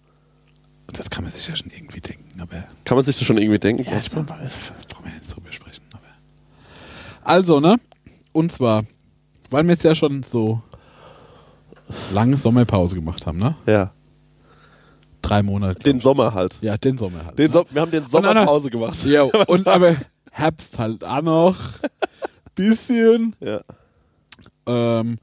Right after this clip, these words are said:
Speaker 1: schieben wir jetzt, äh, bevor wir unser Format jetzt nochmal richtig hochpolieren, ne? Ein kurzes Hallo rein. Und das ist diese Folge.
Speaker 2: Die letzte bodenständige Folge von Prosecco
Speaker 1: Letzte
Speaker 2: Laune.
Speaker 1: bodenständige Folge.
Speaker 2: Und ich glaube, ähm, auch so ein bisschen, äh, um den Leuten zu sagen, äh, uns gibt's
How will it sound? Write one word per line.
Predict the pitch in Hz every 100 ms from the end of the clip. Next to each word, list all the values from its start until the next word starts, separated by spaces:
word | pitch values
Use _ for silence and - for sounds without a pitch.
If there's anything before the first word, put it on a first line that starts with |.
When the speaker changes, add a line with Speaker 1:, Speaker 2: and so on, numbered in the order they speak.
| - - - _ _ _ _ _ _
Speaker 1:
schieben | - - 214 226 160
wir | 143 139
jetzt, | 151 - -
äh, | 135 139 135 135 139 - _ _ -
bevor | 143 160 180 190
wir | 160 147 135 - _ _ _ -
unser | 139 135
Format | 135 120 123 139 160
jetzt | 123 -
nochmal | 120 117 110
richtig | 131 -
hochpolieren, | 143 143 - 123 104 104
ne? | 120 180 - _ _ _ _ _ _ _ 127
Ein |
kurzes | 123 131 -
Hallo | 101 95 87
rein. | 85 87 92 _ _
Und | 107 107
das | 113
ist | -
diese | 98 95
Folge. | - 73 82 - - - -
Speaker 2:
Die | -
letzte | 110 - 117
bodenständige | 104 113 117 - 104 95 98
Folge | 101 98
von | 101 95
Prosecco | 92 113 110
Speaker 1:
Letzte | 95
Speaker 2:
Laune. | 92
Speaker 1:
bodenständige | 98 98 98 - 82 92
Folge. | 110 120
Speaker 2:
Und |
ich | 127 -
glaube, | 107 110 131 139 -
ähm, | 113 110 110 113 110 -
auch | 107
so | -
ein | 117
bisschen, | 117 - 127 120 117
äh, | 110 110
um | 104 107
den | 104
Leuten | 104 107
zu | 113
sagen, | - 110 107 110 113
äh, | 104 104
uns | 110 -
gibt's | -